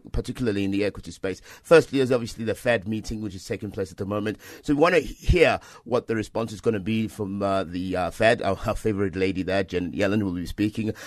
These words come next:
obviously, tomorrow to tell us what they are going to be doing. We don't expect them to actually hike rates right now in June because obviously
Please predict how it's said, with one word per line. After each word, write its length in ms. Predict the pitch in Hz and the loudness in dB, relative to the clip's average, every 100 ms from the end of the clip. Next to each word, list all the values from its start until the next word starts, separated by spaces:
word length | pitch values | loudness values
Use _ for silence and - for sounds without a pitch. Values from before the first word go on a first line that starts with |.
| - | -6
obviously, 360 | 101 98 - 90 | -2 -2 -4 -6
tomorrow 440 | 90 98 107 110 | -4 2 4 4
to 160 | 87 98 | 2 -6
tell 260 | - 120 107 | 0 2 2
us 160 | 101 - - - | 0 -8 -18 -2
what 240 | - 110 | 2 4
they 100 | 117 | 4
are 60 | 98 | 2
going 200 | 92 95 | 0 -4
to 80 | - | -6
be 100 | 85 | -6
doing. 300 | 90 123 120 - - - | -2 -2 -4 -10 -20 -4
We 160 | 127 247 | 0 4
don't 160 | 226 | 4
expect 420 | 156 - 147 - | 2 2 2 2
them 140 | 139 117 | 0 -4
to 140 | 123 | 0
actually 280 | 104 - 107 | -2 -2 -8
hike 200 | 95 107 101 | -4 -4 -4
rates 300 | 101 95 - | -4 -4 -4
right 220 | 101 95 | -4 -2
now 240 | 107 101 | -2 -4
in 140 | 92 87 | -4 -2
June 240 | 131 110 | 0 0
because 260 | 98 127 117 | -2 -2 2
obviously 580 | 139 156 - 127 117 | 2 2 0 -2 -2